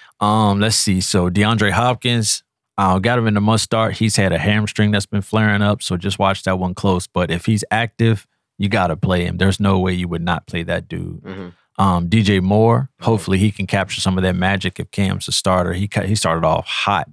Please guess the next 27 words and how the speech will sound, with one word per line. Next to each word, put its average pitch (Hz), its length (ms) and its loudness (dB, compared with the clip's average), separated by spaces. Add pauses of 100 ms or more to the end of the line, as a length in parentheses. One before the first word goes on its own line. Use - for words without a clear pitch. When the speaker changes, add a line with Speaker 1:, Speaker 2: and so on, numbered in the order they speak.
(160)
Speaker 1:
but 90 100 -6
he 90 60 -4
kinda 92 280 -2
Speaker 2:
Mm-hmm. 98 100 -8
Speaker 1:
cooled 95 180 -2
off 90 240 0
a 95 60 -8
little 90 160 -4
bit. 90 280 -6 (600)
Then 92 140 2
you 90 100 0
got, 87 240 0
uh, 85 200 0
Keenan 87 360 0
Allen. 104 760 0
Speaker 2:
Yeah. 80 320 -8 (360)
Speaker 1:
Um, 82 420 -12
Tyreek 95 340 -2
Hill's 101 360 0
a 101 40 0
must 101 280 -2
start. 107 340 0
Speaker 2:
Mm-hmm. 90 380 -8 (260)
Speaker 1:
And 117 120 0
C 127 200 2
D 123 140 2
Lamb. 123 340 0